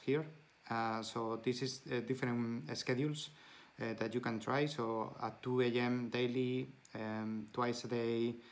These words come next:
you can play around with all of these values, make sure, make sure it, it matches your needs. And once again, just,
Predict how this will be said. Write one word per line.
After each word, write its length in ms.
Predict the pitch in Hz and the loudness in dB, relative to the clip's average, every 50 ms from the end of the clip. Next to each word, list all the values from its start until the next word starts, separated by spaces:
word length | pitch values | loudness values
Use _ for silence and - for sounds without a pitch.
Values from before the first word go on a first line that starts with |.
| - - - - - | -20 -20 -20 -12 -8
you 80 | - 131 | -2 0
can 120 | 156 143 | 0 2
play 180 | 147 143 127 120 | 4 6 6 6
around 260 | 117 120 117 113 110 | 6 6 4 4 2
with 180 | 113 113 110 - | 0 0 2 4
all 160 | 127 123 123 | 4 4 4
of 80 | 117 123 | 4 4
these 160 | 127 117 104 | 2 2 4
values, 360 | 117 117 120 127 143 143 - | 2 2 2 2 0 0 -2
make 160 | 117 117 110 | -4 -6 -6
sure, 220 | - - - 123 123 - | -4 -4 -2 -2 -2 -2
make 180 | 147 120 117 110 | -2 -4 -4 -2
sure 260 | - - 120 113 117 - | -2 0 0 0 0 -2
it, 200 | 127 120 120 - - | -2 -4 -4 -4 -4
it 100 | 120 110 | -2 0
matches 400 | 117 117 113 110 - - - - - - 139 | 0 0 -2 -2 -4 -6 -8 -10 -12 -12 -6
your 200 | 131 117 113 107 - | -4 -2 -2 -2 -2
needs. 320 | 110 107 107 - - - - - - - - - - - - - - - - - | -6 -8 -8 -10 -12 -14 -14 -18 -20 -20 -20 -20 -20 -20 -20 -20 -20 -18 -10 -4
And 640 | - 127 127 127 127 127 127 123 127 127 131 - - - | -2 0 2 2 2 2 2 2 2 2 0 0 0 2
once 220 | 139 147 151 151 | 2 2 4 4
again, 280 | 151 135 147 165 165 - - - | 4 6 4 4 2 0 -4 -4
just, 240 | 117 113 - - | -4 -4 -4 -8